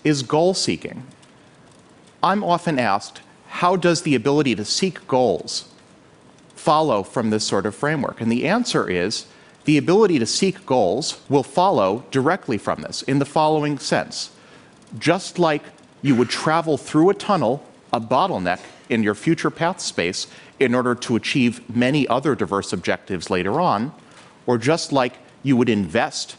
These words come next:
in a financial security, reducing your short-term liquidity in order to increase your wealth over the long term,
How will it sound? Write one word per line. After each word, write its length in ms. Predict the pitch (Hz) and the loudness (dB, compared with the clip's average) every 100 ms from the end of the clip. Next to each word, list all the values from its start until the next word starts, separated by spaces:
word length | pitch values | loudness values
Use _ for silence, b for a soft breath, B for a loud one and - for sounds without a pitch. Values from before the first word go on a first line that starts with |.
| - | -12
in 120 | - 104 | -4 -4
a 60 | |
financial 600 | - 127 107 107 120 127 | -2 -2 0 -2 -2 -4
security, 760 | 110 - - 156 127 95 104 - B B - | -4 -6 0 2 2 2 -2 -4 B B -8
reducing 540 | - 113 123 135 156 110 | -2 2 2 2 2 2
your 140 | 98 | 2
short-term 560 | - - 127 - 123 101 | 0 0 -2 -2 -4 -2
liquidity 640 | 98 - 131 101 95 95 B B - | -2 -2 0 0 -2 -4 B B -4
in 140 | 117 | 0
order 180 | 107 113 | 2 2
to 160 | 107 110 | 0 -2
increase 400 | 107 - 120 - | -2 0 -2 0
your 100 | 101 | 0
wealth 300 | 98 98 104 | 0 0 -2
over 180 | 92 | -4
the 140 | 110 135 | -2 0
long 280 | 190 208 202 | 2 2 -2
term, 360 | - 110 107 | -2 -2 -2